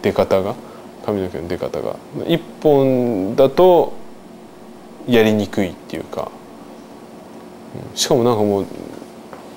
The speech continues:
もうずっとこのスタイルでやってるんで、やっぱりその毛先の動きっていうか、まとまり具合ですよね。実際にそのお客さんが切った頭で自分が過ごしてるわけじゃないんで、なんとも言えないですけど、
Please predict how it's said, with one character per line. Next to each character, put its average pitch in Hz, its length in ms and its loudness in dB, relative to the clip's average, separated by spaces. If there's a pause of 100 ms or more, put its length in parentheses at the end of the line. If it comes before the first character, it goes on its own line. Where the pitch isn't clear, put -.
(440)
も 131 100 4
う - 20 2
ず 165 180 6
っ 220 60 6
と 214 120 4
こ 208 100 6
の 202 100 6
ス - 100 -6
タ 185 100 6
イ 175 40 6
ル 170 80 4
で 170 60 6
や 160 60 6
っ 160 40 0
て 156 100 0
る 127 100 4
ん 92 60 -4
で、 90 260 0 (140)
や 175 80 6
っ - 20 6
ぱ 208 60 8
り 175 40 4
そ - 120 4
の 139 80 4
毛 - 120 2
先 160 240 4
の 160 180 6
動 151 120 6
き 156 140 -4
っ - 20 -2
て - 140 -2
い 95 40 2
う 85 40 -4
か、 78 360 2
ま 104 140 2
と 113 100 0
ま 113 160 4
り 113 140 4
具 113 180 6
合 92 40 6 (680)
で 87 60 -8
す - 120 -8
よ 58 120 -6
ね。 67 200 -6 (360)
実 120 280 2
際 226 60 8
に 226 100 6
そ 220 140 2
の 208 180 8
お 202 80 4
客 208 200 4
さ - 100 0
ん 202 40 4
が 165 80 2
切 - 120 -8
っ - 40 -18
た - 120 4
頭 113 220 2
で 92 80 -2
自 98 160 -2
分 147 120 2
が 170 80 2
過 - 160 -2
ご 160 80 2
し - 120 -6
て 117 80 0
る 101 60 2
わ 98 60 0
け 98 80 -8
じ 95 80 -6
ゃ - 20 -2
な 98 100 -2
い 92 60 -2
ん 80 40 -6
で、 78 80 -6
な 92 120 -4
ん 180 80 -4
と 185 100 0
も 180 60 4
言 180 100 4
え - 20 0
な 180 80 2
い - 20 4
で 131 80 2
す - 100 -8
け - 60 -2
ど、 98 280 2